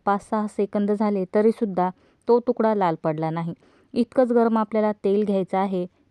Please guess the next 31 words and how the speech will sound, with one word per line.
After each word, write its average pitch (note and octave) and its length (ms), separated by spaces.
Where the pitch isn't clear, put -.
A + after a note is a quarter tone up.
ते B3 100
पीठ A#3 260
फुगून G#3 280
वरती G#3 360
आलं G3+ 300
किंवा G3 180
तरंगून G#3+ 400
वरती G3 340
आलं G3 200
तरीसुद्धा F#3+ 440
लाल F3 260
झालेलं E3 380
नाही. F3 200
इतक्याच B3 360
गरम A3+ 360
तेलामध्ये F#3+ 460
आपल्याला F#3+ 300
करंजी F#3 420
टाकायची F#3+ 440
आहे. F#3+ 260
तेलामध्ये A#3 520
करंजी G#3+ 380
टाकल्यानंतर G#3+ 600
बघा F#3+ 340
खूप A#3 260
असे A3+ 220
बबल्स G3+ 400
येत G#3 180
नाहीत, G3+ 240
एकदम G3+ 420
छोटे G3 280